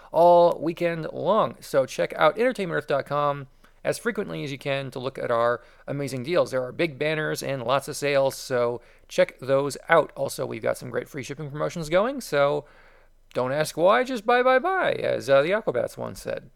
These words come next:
New arrivals include the Pac-Man eight-bit Ghost Lamp,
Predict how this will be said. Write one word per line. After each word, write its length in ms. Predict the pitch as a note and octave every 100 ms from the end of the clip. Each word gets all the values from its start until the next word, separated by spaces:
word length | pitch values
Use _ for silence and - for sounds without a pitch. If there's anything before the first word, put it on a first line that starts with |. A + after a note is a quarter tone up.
| _ _ _ _ _ _ _ _ _ _ _ _ _ _ _ _ _ _ _ _ _ _ _ _ _ _ _ _ _ _ _ _ _ _ _ _ _ _ _ _ _ _ _ -
New 120 | B3+
arrivals 420 | C#4 A#3+ D#3 A2+
include 600 | C3 A2+ D3+ C3+ B2+ B2
the 140 | - B2+
Pac-Man 500 | - A3+ G#3+ G3 F3
eight-bit 380 | G3 F3 E3+ -
Ghost 260 | D3 D3
Lamp, 300 | F#3 A#3+ B3+